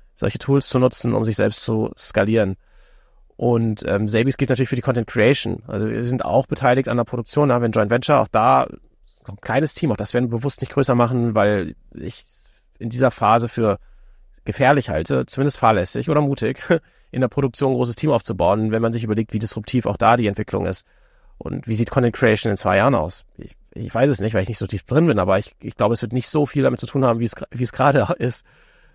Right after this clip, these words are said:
Ähm, und, ähm, dieser, ich weiß, dass die Plattformen selbst auch Tools entwickeln, die immer besser werden. Und auch da wird, ähm, glaube ich, noch einiges kommen, was zumindest den,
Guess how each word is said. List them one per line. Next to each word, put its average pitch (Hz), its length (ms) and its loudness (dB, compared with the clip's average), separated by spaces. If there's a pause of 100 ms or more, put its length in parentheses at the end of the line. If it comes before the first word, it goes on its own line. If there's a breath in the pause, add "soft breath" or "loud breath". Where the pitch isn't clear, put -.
Ähm, 104 420 -2
und, 117 480 -2
ähm, 98 540 -6
dieser, - 160 2 (160)
ich 113 280 -6
weiß, 110 140 2
dass - 80 -6
die - 80 -8
Plattformen 123 280 0
selbst 113 280 2
auch 143 60 -2
Tools - 240 -2
entwickeln, 143 420 0
die 123 180 0
immer 123 160 2
besser 123 260 0
werden. 120 320 0 (400)
Und - 140 -6
auch 95 80 -2
da 120 200 4
wird, 131 100 -2 (240)
ähm, 98 360 0
glaube 113 160 2
ich, - 40 -8
noch - 80 -2
einiges 127 320 0
kommen, 123 340 2
was - 360 -4
zumindest - 500 -2 (500)
den, 120 100 -4